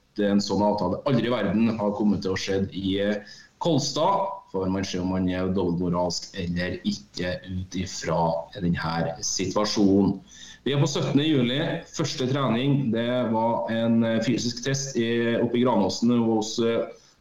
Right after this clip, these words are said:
Olympiatoppen. Kristian Berge uttaler til media at han er usikker på om samtlige spillere møter opp. Det får han for så vidt rett i også. Janus Marason møtte ikke, det samme gjorde Gabriel Zetterblom. Sistnevnte da på grunn av en operasjon i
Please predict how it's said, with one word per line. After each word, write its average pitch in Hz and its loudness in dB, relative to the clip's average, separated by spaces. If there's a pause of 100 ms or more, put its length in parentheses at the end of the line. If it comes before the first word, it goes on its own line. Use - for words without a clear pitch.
Olympiatoppen. 135 2 (840)
Kristian 107 0
Berge 107 2
uttaler 92 0
til 107 0
media 98 2
at 95 -2
han 104 2
er 104 0
usikker 90 0
på 104 4
om 101 2
samtlige 98 -2
spillere 95 0 (520)
møter 139 4
opp. 175 2
Det 120 -2
får 127 2
han 104 2
for 120 0
så 117 0
vidt 110 0
rett 110 -2
i 113 4
også. 113 0
Janus 101 2
Marason 101 4
møtte 104 0
ikke, 117 0
det 107 4
samme 101 4
gjorde 98 4
Gabriel 101 2
Zetterblom. 107 2 (280)
Sistnevnte 98 -2
da 98 2
på 98 0
grunn 95 2
av 92 0
en 92 2
operasjon 87 2
i 90 0